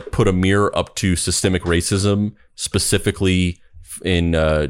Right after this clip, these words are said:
Jim Crow America in the, uh, you know, the nineteen fifties and sixties. And, um, the book is great. I f-, I love the book. So I'm really excited about the show. So I just wanna throw that out there.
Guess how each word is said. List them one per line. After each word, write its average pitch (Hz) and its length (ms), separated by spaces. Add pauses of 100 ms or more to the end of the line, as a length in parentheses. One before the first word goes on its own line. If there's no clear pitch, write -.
Jim 95 260
Crow 90 220
America 87 580
in 82 180
the, 78 320 (420)
uh, 73 380
you 87 120
know, 80 80
the 78 80
nineteen 80 440
fifties 80 360
and 78 100
sixties. 98 520 (580)
And, 82 480
um, 76 680 (280)
the 113 80
book 139 200
is 98 120
great. 85 440
I 82 60
f-, - 280
I 95 60
love 95 480
the 85 80
book. 80 380
So - 180
I'm 95 140
really 113 160
excited 90 300
about 80 200
the 73 60
show. 69 220
So 98 140
I 117 80
just 117 120
wanna 113 140
throw 113 200
that 95 140
out 95 180
there. 98 320